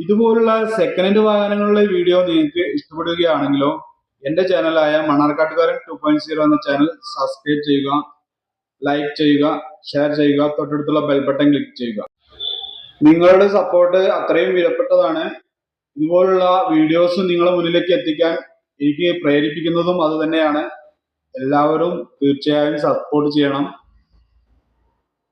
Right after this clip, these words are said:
അപ്പോ ഇതുപോലുള്ള പുതിയൊരു വീഡിയോ ആയി വരുന്നവരേക്കും എല്ലാ കൂട്ടുകാർക്കും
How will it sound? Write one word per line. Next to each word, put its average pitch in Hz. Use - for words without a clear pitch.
അപ്പോ 214
ഇതുപോലുള്ള 214
പുതിയൊരു 196
വീഡിയോ 196
ആയി 196
വരുന്നവരേക്കും 175
എല്ലാ 175
കൂട്ടുകാർക്കും 165